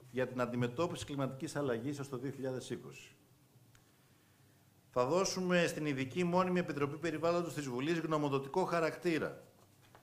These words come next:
για όλες τις νομοθετικές διατάξεις που αφορούν το περιβάλλον. Και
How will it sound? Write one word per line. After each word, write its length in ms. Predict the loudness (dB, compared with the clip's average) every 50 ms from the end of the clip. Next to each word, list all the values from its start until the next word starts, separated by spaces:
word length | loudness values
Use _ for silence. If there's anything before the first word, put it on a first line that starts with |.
| _ _
για 260 | -8 0 2 4 6
όλες 280 | 6 6 4 2 0 -2
τις 240 | -4 -6 -6 -4 -2
νομοθετικές 800 | -2 0 0 -2 -2 -4 -6 -8 -8 -8 -4 -2 -2 -2 -2
διατάξεις 720 | 0 0 0 2 2 2 2 2 2 0 -2 -6 -10 -6
που 120 | -2 -2 -2
αφορούν 340 | 0 0 0 0 0 0
το 100 | 0 -2
περιβάλλον. 600 | -2 0 0 0 0 2 4 4 4 4 2 -2 -8 -14 -18 -20 -20 -20 -20 -20 -20 -20 _ _ _ _ -12 -10 -8 -8 -8 -10 -12 -18 -20 -20 _ -20 -20 -16 -10
Και 400 | -4 -2 2 4 4 4 2 0